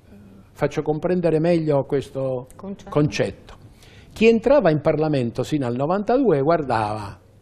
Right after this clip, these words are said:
Speaker 1: sinistra, Partito Comunista, tra il centro, Democrazia Cristiana.
Speaker 2: Era fa-, era facilmente
Speaker 1: Lo, lo spicchio
Speaker 2: individuabile.
Speaker 1: più,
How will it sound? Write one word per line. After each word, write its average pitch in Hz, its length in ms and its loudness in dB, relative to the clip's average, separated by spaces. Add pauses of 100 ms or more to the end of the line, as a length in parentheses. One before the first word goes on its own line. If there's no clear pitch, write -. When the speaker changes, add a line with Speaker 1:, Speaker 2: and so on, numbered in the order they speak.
(640)
Speaker 1:
sinistra, 165 720 0
Partito 139 440 -2
Comunista, 131 760 -4 (840)
tra 139 160 0
il 151 120 2
centro, 151 560 4
Democrazia 123 540 -2
Cristiana. 113 580 -4 (840)
Speaker 2:
Era 202 160 -4
fa-, 233 260 -2
era 240 180 0
facilmente 269 540 2
Speaker 1:
Lo, 233 140 4
lo 254 80 8
spicchio 220 400 6
Speaker 2:
individuabile. 233 440 4
Speaker 1:
più, 294 100 -2